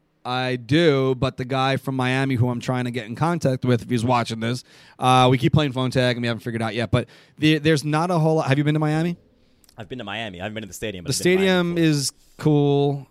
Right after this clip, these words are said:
Speaker 1: The area is kinda, you know, not
Speaker 2: Yeah,
Speaker 1: too
Speaker 2: it's an iffy, iffy
Speaker 1: conducive
Speaker 2: area.
Speaker 1: to, like,
Speaker 2: Yeah.
Speaker 1: hang out. And, you know, there's one bar, like, across. There's, like, a one major road. It's, like, busier than Northern Boulevard.
Speaker 2: Yep.
Speaker 1: You can walk to it. We went a couple years ago. Uh, there's not a whole lot to do around there, but I did work out something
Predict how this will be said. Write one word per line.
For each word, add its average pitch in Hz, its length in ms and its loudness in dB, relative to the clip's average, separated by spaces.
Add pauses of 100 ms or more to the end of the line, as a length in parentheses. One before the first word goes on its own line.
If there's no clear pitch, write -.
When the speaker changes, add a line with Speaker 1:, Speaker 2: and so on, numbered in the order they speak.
Speaker 1:
The 135 420 0
area 143 360 0
is 135 100 -2
kinda, 131 960 -2
you 127 140 -6
know, 120 180 -4
not 123 300 -4 (120)
Speaker 2:
Yeah, 104 120 -8
Speaker 1:
too 131 180 0
Speaker 2:
it's 127 80 0
an 120 60 -6
iffy, - 20 -6
iffy - 20 -4
Speaker 1:
conducive 123 600 0
Speaker 2:
area. 87 120 -10
Speaker 1:
to, 127 120 0
like, 120 280 -2
Speaker 2:
Yeah. 117 60 -8
Speaker 1:
hang 123 160 -4
out. 120 400 -2
And, 113 340 -6
you 123 100 -4
know, 113 240 -4 (240)
there's 151 180 0
one 160 180 4
bar, 147 320 6
like, 131 240 2
across. 131 320 -2
There's, 135 140 -2
like, 175 80 0
a 147 40 0
one 143 200 2
major 131 280 -2
road. 113 280 0
It's, - 120 -12
like, 120 160 -8
busier 131 280 0
than 117 160 -4
Northern 113 240 0
Boulevard. 107 420 -6
Speaker 2:
Yep. 117 160 -12 (200)
Speaker 1:
You 175 160 -4
can 160 220 0
walk 135 240 -2
to 110 140 -2
it. 110 60 -2
We 117 100 -2
went 123 240 -2
a - 40 -20
couple 117 200 -6
years 113 240 -4
ago. 113 220 -8 (320)
Uh, 131 220 2
there's 131 120 -2
not 170 140 4
a - 40 4
whole 156 100 6
lot 139 120 4
to 135 80 -10
do 139 100 6
around 131 140 6
there, 131 140 4
but 131 160 -6
I 127 40 -4
did 156 200 -4
work 151 180 0
out 143 160 -2
something 127 400 -6